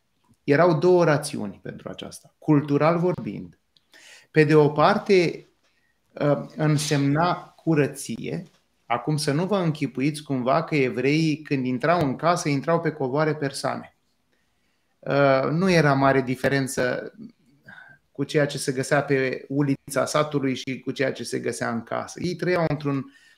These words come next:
ă, într-o, într-o formă mult sărăcăcioasă față de ceea ce avem noi astăzi.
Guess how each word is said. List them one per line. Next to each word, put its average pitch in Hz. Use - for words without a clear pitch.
ă, 135
într-o, 135
într-o 131
formă 139
mult 202
sărăcăcioasă 123
față -
de 117
ceea 120
ce 117
avem 110
noi 110
astăzi. -